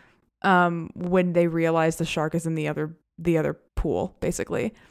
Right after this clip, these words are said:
That, that horror is so visceral, um, gave me utter chills. Uh, it's, it's, it's amazing to me that I've seen this movie, like, three, four times now, and it still does this to me. And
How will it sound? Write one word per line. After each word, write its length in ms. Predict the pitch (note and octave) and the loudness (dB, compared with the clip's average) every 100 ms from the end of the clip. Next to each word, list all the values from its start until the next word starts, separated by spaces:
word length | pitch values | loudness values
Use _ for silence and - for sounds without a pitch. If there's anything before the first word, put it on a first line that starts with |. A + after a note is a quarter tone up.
| _ _ F#3+ | _ _ 0
That, 340 | G3 G#3 - F#3+ | 4 4 2 0
that 340 | G3 A#3 - _ - | 4 4 2 _ -14
horror 640 | - G#3+ G3 D3 D3 - _ - | -4 0 2 2 -2 -6 _ -6
is 180 | F#3+ F3 | -2 -2
so 640 | - - G#3 G3+ G#3+ A3 A3 _ _ _ - | -4 -2 2 2 2 0 -8 _ _ _ -4
visceral, 600 | F3+ F#3+ E3+ C3 C#3+ G#3 _ _ _ _ _ _ - | 0 0 0 -2 -2 -4 _ _ _ _ _ _ -2
um, 280 | F#3 F3 E3+ | 0 0 -4
gave 360 | F#3 A3 A3 | 2 6 8
me 220 | G#3 G3 - | 6 2 2
utter 240 | G3 F#3+ | 0 2
chills. 460 | F3 E3+ - F#3+ - _ - | 0 -2 -4 -6 -14 _ -6
Uh, 180 | - - | -4 0
it's, 160 | G3+ F#3 | -2 0
it's, 200 | G#3 G#3 | 0 0
it's 320 | F#3+ G#3+ G#3+ | 2 2 4
amazing 340 | G#3 G#3+ G#3 G3+ | 6 8 6 4
to 80 | G3 | 2
me 100 | F3+ | 2
that 100 | E3 | 0
I've 140 | E3+ | -2
seen 100 | F3 | -4
this 140 | D#3+ | -8
movie, 180 | E3 D#3+ | -8 -6
like, 200 | - - | -6 -8
three, 160 | - E3 | -6 -6
four 160 | - - | -6 -6
times 260 | D#3 E3+ | -6 -6
now, 120 | F#3 - | -6 -6
and 80 | |
it 80 | - | -8
still 160 | - E3+ | -6 -4
does 180 | D#3+ E3 | -4 -6
this 160 | E3 | -8
to 100 | - | -8
me. 180 | F#3 - | -8 -6
And 200 | F3+ - | -8 -8